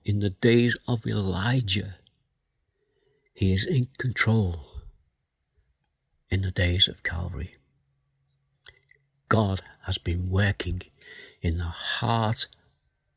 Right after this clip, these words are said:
of Joseph, Joseph of Arimathea, a prominent member of the council who has himself been waiting for the kingdom of God. Let's go to Matthew twenty-seven and verse fifty-seven.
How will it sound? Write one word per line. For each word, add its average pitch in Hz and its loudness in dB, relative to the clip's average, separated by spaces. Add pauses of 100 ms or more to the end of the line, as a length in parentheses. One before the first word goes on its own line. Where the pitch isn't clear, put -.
of 107 4
Joseph, 107 2 (300)
Joseph 127 2 (140)
of 92 -2 (320)
Arimathea, 98 2 (300)
a 92 -2
prominent 127 -4
member 110 2
of 113 -2
the 110 -2
council 117 0 (300)
who 110 6
has 101 2
himself 110 0
been 85 -2
waiting 110 2
for - -8
the 80 -6
kingdom 101 -2
of 98 -6
God. 82 -6 (1500)
Let's 165 2
go 196 0
to - -4
Matthew 120 0
twenty-seven 85 -2 (800)
and 80 -8
verse 82 -2
fifty-seven. 82 -4